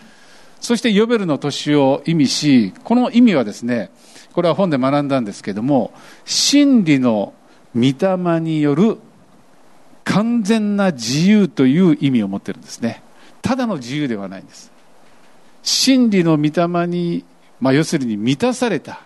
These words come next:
私たちが聖霊で満たされて、御霊のままに動く自由のことを言ってるんですね。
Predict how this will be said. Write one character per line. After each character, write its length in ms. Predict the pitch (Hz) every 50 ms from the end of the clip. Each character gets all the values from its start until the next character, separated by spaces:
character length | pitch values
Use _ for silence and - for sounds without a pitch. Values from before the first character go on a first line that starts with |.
| _ _ _ _ _ _ _ - - _ -
私 280 | - - - 226 214
た 100 | - 190
ち 160 | - - 139 127
が 220 | 127 127 113 107
聖 340 | - - - 147 170 190 196
霊 140 | 202 196 180
で 100 | 180 170
満 140 | 160 156
た 120 | 143 208 196
さ 160 | - 214 202
れ 120 | 165 143
て、 440 | 117 - - 143 156 151 131 107 92 - - - - - - - - - - - - - - -
御 80 | 135
霊 240 | 156 156 - 214 220 214 226 226
の 120 | 226 220 214
ま 160 | 208 208 208
ま 220 | 214 214 214 214
に 380 | 214 226 262 294 269 202 - - - -
動 300 | 151 156 160 190 220 220
く 240 | - - 277 269 233
自 320 | 143 110 107 117 123 143
由 140 | 185 180 151
の 80 | 131 120
こ 100 | - 131
と 120 | - 143
を 20 | 120
言 80 | 104
っ 40 | 98
て 140 | - - 110
る 80 | 98
ん 20 | 95
で 80 | -
す 160 | - - - -
ね。 160 | - -